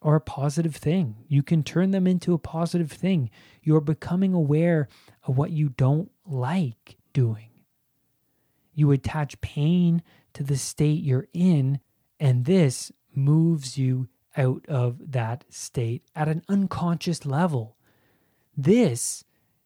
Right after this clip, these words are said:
is where I don't want to be, in this anxious,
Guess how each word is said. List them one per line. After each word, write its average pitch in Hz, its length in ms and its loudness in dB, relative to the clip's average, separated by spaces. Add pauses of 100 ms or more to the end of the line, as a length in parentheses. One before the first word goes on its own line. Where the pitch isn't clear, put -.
(160)
is 147 240 0
where 131 580 0
I 131 280 -4
don't 123 520 -4
want 123 460 -6
to 139 80 -12
be, 113 460 -8 (520)
in 151 300 0
this 131 320 -2
anxious, 123 680 -6